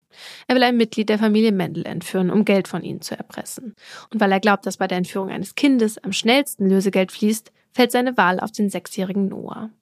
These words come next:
den Sohn von Samuel Mendel und das Enkelkind vom Chef seiner Frau. Wir erinnern uns, vor Ben hat die Firma ja seinem Vater gehört.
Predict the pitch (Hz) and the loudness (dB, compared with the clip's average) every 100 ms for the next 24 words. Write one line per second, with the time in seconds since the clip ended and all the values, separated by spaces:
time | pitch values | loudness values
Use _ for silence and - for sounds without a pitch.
0 | _ 240 214 233 208 - 214 214 214 208 | _ 2 6 6 4 2 2 4 4 2
1 | 190 190 180 190 214 - - - 233 220 | 2 0 0 2 0 -2 -8 -2 -2 0
2 | - 202 190 - 196 214 214 - 175 - | 0 0 0 -2 -4 -2 -2 -2 -6 -4
3 | 185 196 - - - 220 _ _ _ _ | -2 -4 -6 -12 -12 -12 _ _ _ _
4 | _ - 208 196 214 220 208 226 - - | _ 0 2 4 4 4 4 0 -4 -16
5 | _ _ - 208 208 208 214 202 - - | _ _ 0 2 2 0 0 -4 -6 -4
6 | 202 214 196 185 180 180 175 - 190 196 | -2 0 0 0 -2 -4 -4 -4 -4 -4
7 | 180 190 - - - | -10 -16 -20 -20 -20